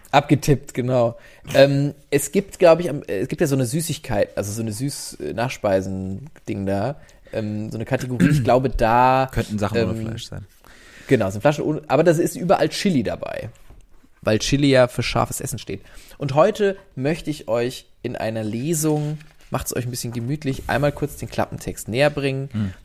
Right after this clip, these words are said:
Speaker 1: und euch einführen in eine Welt, in der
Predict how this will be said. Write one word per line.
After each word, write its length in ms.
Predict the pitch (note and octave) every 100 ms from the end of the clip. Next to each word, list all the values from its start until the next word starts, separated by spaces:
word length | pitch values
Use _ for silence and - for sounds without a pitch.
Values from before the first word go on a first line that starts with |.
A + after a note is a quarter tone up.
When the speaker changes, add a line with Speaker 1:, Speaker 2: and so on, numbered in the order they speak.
| -
Speaker 1:
und 100 | D3
euch 220 | B2 -
einführen 420 | A#2+ D3 F3+ E3
in 120 | D3
eine 260 | - B2 A#2
Welt, 440 | G#2+ C3+ F3+ - - - - _ _ -
in 220 | C3 B2
der 400 | B2+ C#3 D#3